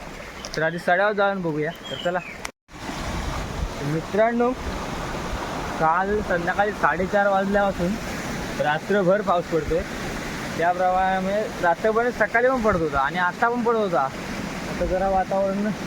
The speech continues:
ढग बिग आहेत ना, ते मागे गेलेत, म्हणजे उजेड आ-, उजेड आलाय. मला वाटत नाही पाऊस येईल लवकर. आता एक वाजेपर्यंत तरी नाही येणार. आता वाजून गेले अकरा.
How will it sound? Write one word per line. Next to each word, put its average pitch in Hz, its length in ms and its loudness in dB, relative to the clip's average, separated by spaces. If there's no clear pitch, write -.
ढग 175 180 0
बिग 202 140 2
आहेत 208 120 4
ना, 208 80 2
ते 214 100 0
मागे 185 300 2
गेलेत, 147 220 0
म्हणजे 165 200 0
उजेड 190 220 4
आ-, 175 220 4
उजेड 160 360 0
आलाय. 170 260 2
मला 175 380 -2
वाटत 156 280 2
नाही 214 160 2
पाऊस 196 260 2
येईल 196 120 2
लवकर. 180 300 2
आता 165 220 2
एक 165 160 0
वाजेपर्यंत 175 500 0
तरी 185 120 0
नाही 185 200 2
येणार. 139 200 -2
आता 131 180 -4
वाजून 143 320 -2
गेले 180 120 0
अकरा. 160 400 2